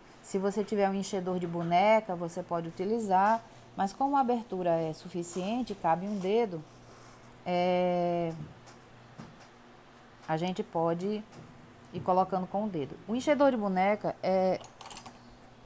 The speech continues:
esse instrumentozinho aqui, tá? Você pode colocar e ir fazendo assim,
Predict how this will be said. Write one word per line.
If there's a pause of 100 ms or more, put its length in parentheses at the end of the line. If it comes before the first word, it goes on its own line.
(260)
esse
instrumentozinho
aqui, (300)
tá? (680)
Você
pode (180)
colocar
e
ir
fazendo
assim,